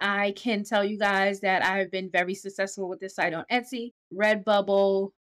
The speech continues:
pretty much good on TeePublic. And before my accounts were terminated, I was very successful with this brand on Amazon K D P and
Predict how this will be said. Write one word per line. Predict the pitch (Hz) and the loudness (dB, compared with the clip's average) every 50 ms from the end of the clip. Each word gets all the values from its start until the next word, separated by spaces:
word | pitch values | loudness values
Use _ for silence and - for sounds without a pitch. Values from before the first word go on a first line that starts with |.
| _ _ _ | _ _ _
pretty | - 240 226 220 | -8 -6 -4 -2
much | 214 202 196 196 - - - - | 0 0 -2 -2 -6 -12 -12 -6
good | 202 208 190 190 | -4 -2 -2 -2
on | 185 190 | -4 -6
TeePublic. | - - - 226 226 220 - 220 196 185 196 196 196 - _ - - _ _ - | -10 -10 -8 -8 -8 -4 0 0 0 2 0 -2 -2 -4 _ -20 -20 _ _ -6
And | 202 196 190 | -6 -4 -4
before | 190 196 196 - - 220 226 226 226 | -6 -10 -10 -6 0 2 4 4 4
my | 214 202 202 196 185 | 2 2 0 0 0
accounts | - 180 - - 226 208 208 202 - | -2 -4 -2 0 0 0 0 -2 -6
were | 202 180 - | -8 -10 -10
terminated, | - - - 277 277 277 277 262 262 254 247 240 240 240 233 233 - - _ _ - | -10 -6 -2 0 2 4 4 4 4 2 2 2 0 0 -2 -4 -8 -16 _ _ -2
I | 202 196 190 | 0 0 0
was | 185 185 180 | -2 -4 -8
very | 175 202 202 196 196 196 | -2 2 2 4 4 2
successful | 196 - 208 - - 190 196 - - 214 202 196 196 | -2 -4 -10 -4 -4 -2 -2 -2 -4 -6 -4 -4 -2
with | 190 196 196 | -4 -4 -4
this | 190 190 190 185 | -4 -6 -6 -8
brand | _ 180 185 190 190 190 190 185 190 - - | _ -6 -4 -2 -2 -2 -4 -4 -6 -8 -8
on | - 190 190 180 180 170 - - | -10 -8 -8 -6 -8 -8 -6 -2
Amazon | 220 226 226 226 214 214 214 208 208 214 214 | -2 -2 -2 -2 -4 -4 -4 -4 -2 -4 -6
K | - - 208 196 | -6 -4 -6 -4
D | 202 202 - | -6 -8 -12
P | - - 214 202 190 196 196 _ _ _ _ _ | -12 -12 -10 -8 -8 -10 -12 _ _ _ _ _
and | 196 202 202 196 196 190 | -6 -4 -2 -2 -2 -4